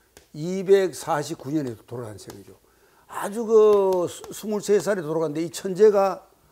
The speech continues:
스물세 살에 돌아간 것 치고는 너무나 많은 작업을 한 거야.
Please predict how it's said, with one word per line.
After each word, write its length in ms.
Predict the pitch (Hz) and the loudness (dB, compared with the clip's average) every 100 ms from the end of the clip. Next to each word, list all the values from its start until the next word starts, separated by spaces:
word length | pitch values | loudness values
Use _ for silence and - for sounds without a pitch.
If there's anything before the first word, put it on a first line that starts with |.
| _ - _ _ _ _ _ _ _ | _ -20 _ _ _ _ _ _ _
스물세 720 | - - 233 247 226 - 233 | -14 -4 -2 -2 -4 -2 -2
살에 760 | 233 - 226 226 226 226 220 220 | -4 -4 -2 0 -2 -2 -2 -4
돌아간 340 | 214 208 202 190 | -2 0 0 -2
것 120 | 175 | -6
치고는 440 | - - 196 175 | -8 -8 -6 -6
너무나 400 | 151 196 208 190 | -8 -6 -4 -4
많은 320 | 147 131 131 | -6 -8 -10
작업을 420 | - 131 127 117 87 | -10 -8 -8 -10 -12
한 140 | 131 | -12
거야. 260 | 113 104 | -14 -16